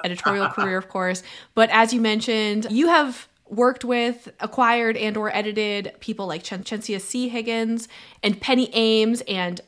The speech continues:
Speaker 1: May Peterson. Yes, so many authors. And I'm really excited about what you are going to be doing in this line, along with the other editors on this line.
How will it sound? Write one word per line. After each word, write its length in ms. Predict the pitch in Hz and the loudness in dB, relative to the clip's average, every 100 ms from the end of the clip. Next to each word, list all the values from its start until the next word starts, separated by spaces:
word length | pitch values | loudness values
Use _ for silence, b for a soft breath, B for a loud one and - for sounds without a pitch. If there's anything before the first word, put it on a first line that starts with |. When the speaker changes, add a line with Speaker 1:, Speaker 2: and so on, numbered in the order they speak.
| - - | -6 4
Speaker 1:
May 220 | 240 247 | 6 6
Peterson. 760 | 262 254 254 247 247 240 233 | 2 0 0 0 0 0 0
Yes, 380 | 302 302 302 - - | 6 6 6 2 -6
so 160 | - 302 | -4 -2
many 320 | 320 311 294 | -4 -6 2
authors. 680 | 226 240 254 240 240 240 - B | 4 4 0 0 0 -2 -4 B
And 140 | 233 | 4
I'm 320 | - 233 185 | 6 4 2
really 240 | 196 302 294 | 0 0 0
excited 400 | - 240 220 214 | 0 0 0 0
about 320 | 202 196 - | 2 0 0
what 440 | 196 214 226 - | -4 0 0 -2
you 320 | 208 202 220 208 | -8 -4 -4 -2
are 180 | 196 190 | -4 -6
going 500 | 190 196 202 196 - | -6 -6 -6 -8 -12
to 120 | - | -12
be 380 | 202 190 185 180 - | -8 -6 -6 -8 -8
doing 280 | 180 226 226 | -4 -2 0
in 80 | 214 | -2
this 200 | 202 - | -4 -6
line, 460 | 196 196 190 190 - | -4 -2 -2 -4 -6
along 260 | 190 196 202 | -4 -2 -2
with 100 | 202 | -4
the 120 | 185 | -6
other 220 | 196 202 | -6 -6
editors 340 | 196 190 190 196 | -6 -6 -6 -6
on 140 | 190 | -8
this 160 | 190 190 | -8 -8
line. 260 | 185 185 | -6 -6